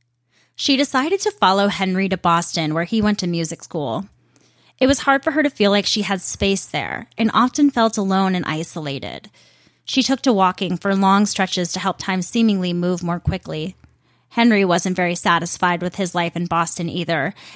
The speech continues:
and decided to drop out before the school year was over. They called their parents and told them they would be moving home,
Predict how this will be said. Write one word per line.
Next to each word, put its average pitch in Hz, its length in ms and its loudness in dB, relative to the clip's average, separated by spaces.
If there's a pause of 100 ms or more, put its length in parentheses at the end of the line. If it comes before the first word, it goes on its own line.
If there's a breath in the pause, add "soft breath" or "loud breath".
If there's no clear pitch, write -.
and 214 100 2
decided 220 440 2
to 220 80 -2
drop 202 280 2
out 180 220 4
before 202 300 -2
the 175 100 -4
school 185 260 -2
year 175 220 0
was 170 160 -2
over. 160 420 -2 (520 soft breath)
They 220 100 2
called 220 280 2
their 233 100 2
parents 190 540 0
and 190 140 0
told 180 240 -2
them 185 180 0
they 165 120 -4
would 170 140 -4
be 175 120 -2
moving 165 360 -2
home, 156 500 -2